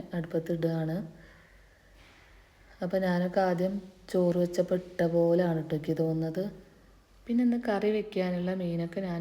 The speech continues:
ഫ്രിഡ്ജിൽ നിന്ന് പുറത്തെടുത്ത് വെച്ചിട്ടുണ്ട് ട്ടോ. അപ്പോൾ ഇന്ന് ഉപ്പേരി വെക്കുന്നത് പിന്നെ കോവയ്ക്കാണ് ട്ടോ. അപ്പോൾ അതൊരു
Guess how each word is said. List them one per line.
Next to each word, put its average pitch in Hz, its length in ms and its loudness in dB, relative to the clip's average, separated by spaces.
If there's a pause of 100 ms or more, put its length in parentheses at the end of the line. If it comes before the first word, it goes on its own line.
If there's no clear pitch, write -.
(140)
ഫ്രിഡ്ജിൽ 165 260 -8
നിന്ന് 175 180 -4
പുറത്തെടുത്ത് 165 520 -6
വെച്ചിട്ടുണ്ട് 156 500 -10 (140)
ട്ടോ. 151 100 -8 (920)
അപ്പോൾ 202 220 -6
ഇന്ന് 196 180 0 (720)
ഉപ്പേരി 202 400 4
വെക്കുന്നത് 190 420 0
പിന്നെ 180 200 0 (100)
കോവയ്ക്കാണ് 160 720 0
ട്ടോ. 156 40 -8 (100)
അപ്പോൾ 170 180 -4
അതൊരു 180 280 0